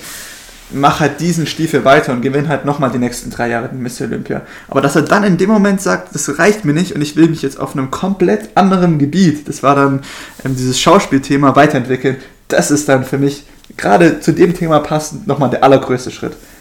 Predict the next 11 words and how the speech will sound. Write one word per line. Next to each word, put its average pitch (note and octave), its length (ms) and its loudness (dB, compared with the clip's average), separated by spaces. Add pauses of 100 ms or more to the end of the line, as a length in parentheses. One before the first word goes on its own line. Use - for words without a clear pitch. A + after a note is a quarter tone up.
(100)
Weil - 100 -2
das E3+ 120 4
am - 100 -2
Anfang, G#3 360 0
das E3 160 -6
war C#3+ 220 2 (280)
mutig, G3+ 600 0
das - 160 -10
war B2+ 120 0 (120)
cool G3+ 280 4 (360)
und C#3+ 360 2